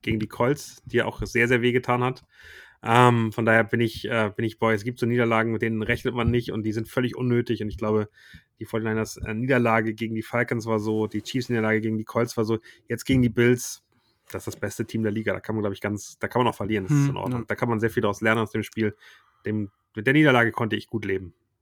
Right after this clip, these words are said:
Speaker 2: Ja. Äh, so eure Saison bisher, wie ist denn die so verlaufen erstmal vielleicht?
Speaker 1: Auch eigentlich, also ein Rekord von vier zwei, glaub ich, hätte jeder genommen.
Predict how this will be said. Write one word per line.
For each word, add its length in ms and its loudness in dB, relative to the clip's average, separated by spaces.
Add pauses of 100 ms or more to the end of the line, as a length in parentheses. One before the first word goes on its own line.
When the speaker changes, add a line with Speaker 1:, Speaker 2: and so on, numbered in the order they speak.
(220)
Speaker 2:
Ja. 1080 2
Äh, 40 0
so 160 2
eure 180 6
Saison 260 4
bisher, 300 0
wie 80 2
ist 100 2
denn 60 0
die 60 0
so 120 -2
verlaufen 440 0
erstmal 300 -2
vielleicht? 400 -6 (1500)
Speaker 1:
Auch 200 -2
eigentlich, 400 8
also 120 4
ein 140 2
Rekord 240 8
von 160 2
vier 180 6
zwei, 320 8
glaub 140 4
ich, 80 -2
hätte 140 0
jeder 240 6
genommen. 400 4